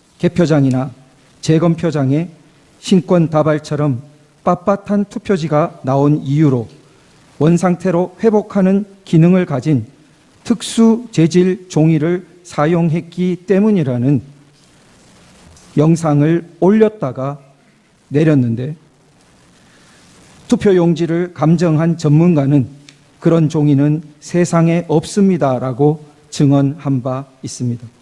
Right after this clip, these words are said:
그런데도 선관위는 다시 원상 복원 기능이 있는 종이라는 영상을 새로 올렸다가 비상계엄 이후 삭제하였습니다.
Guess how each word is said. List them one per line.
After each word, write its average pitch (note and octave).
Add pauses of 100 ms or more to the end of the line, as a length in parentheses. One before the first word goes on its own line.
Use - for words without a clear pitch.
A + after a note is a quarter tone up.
(720)
그런데도 D#3+ (160)
선관위는 F#3+ (500)
다시 G3 (240)
원상 G#3+
복원 G#3+
기능이 G#3
있는 G3
종이라는 E3+ (280)
영상을 D#3 (280)
새로 A3
올렸다가 C#3+ (1400)
비상계엄 D3
이후 D3+ (400)
삭제하였습니다. B2